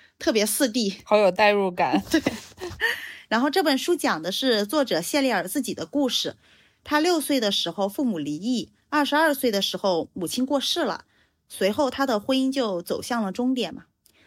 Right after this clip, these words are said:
Speaker 1: 然后在她最落魄的时候，就听闻了太平洋屋脊步道，她就有一个冲动的想法，就是想自己独自一人去野外跋涉一千七百公里，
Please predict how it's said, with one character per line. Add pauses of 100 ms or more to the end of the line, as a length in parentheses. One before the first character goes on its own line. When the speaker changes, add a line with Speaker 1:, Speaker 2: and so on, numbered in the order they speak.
(140)
Speaker 1:
然
后
在
她
最
落
魄
的
时
候，
就
听
闻
了 (380)
太
平
洋
屋
脊
步
道， (400)
她
就
有
一
个
冲
动
的
想
法，
就
是
想 (220)
自
己
独
自
一
人
去
野
外
跋
涉
一
千
七
百
公
里，